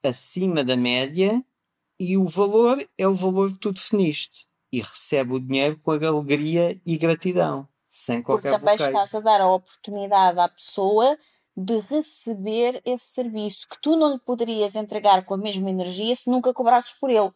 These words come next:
Speaker 2: porque iria estar sem nada, não é?
Speaker 1: E assim mantens o fluxo da energia do dinheiro vivo. Quando tu tens dificuldade em aceitares que te paguem uma água ou um café,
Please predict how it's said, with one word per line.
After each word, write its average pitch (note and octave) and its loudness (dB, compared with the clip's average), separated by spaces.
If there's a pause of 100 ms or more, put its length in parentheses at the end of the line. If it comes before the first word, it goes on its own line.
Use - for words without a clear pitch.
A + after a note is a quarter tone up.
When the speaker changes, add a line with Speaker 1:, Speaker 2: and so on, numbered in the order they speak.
(260)
Speaker 2:
porque - -4 (220)
iria D3 -6
estar D#3 2 (680)
sem - 0
nada, D#3 0 (120)
não D#3+ -4
é? A3 0 (340)
Speaker 1:
E B2+ 0
assim D3 2
mantens D#3+ 0
o D#3+ -4
fluxo D#3 -4
da D3 2
energia C3+ 0
do D3 -2
dinheiro D3+ 0
vivo. D3+ -2 (840)
Quando D#3 0
tu F#3 -6
tens G#3 2
dificuldade F#3 0
em D3+ 0
aceitares C#3+ 0
que - -16
te - -18
paguem D3+ 0
uma D#3 0
água C#3 2
ou B2 2
um C#3 0
café, B2+ 0